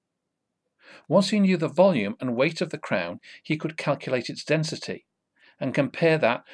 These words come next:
with the known density of gold. He did so and proved that the crown was adulterated with silver. The great man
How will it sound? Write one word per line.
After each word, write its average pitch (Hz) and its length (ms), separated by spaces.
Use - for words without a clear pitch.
with 120 140
the 131 60
known 120 320
density 107 420
of 95 120
gold. 98 440
He 120 120
did 131 200
so 87 400
and 117 160
proved 127 240
that 123 120
the 110 80
crown 110 380
was 104 140
adulterated 104 680
with 98 100
silver. - 400
The 113 80
great 196 280
man 127 240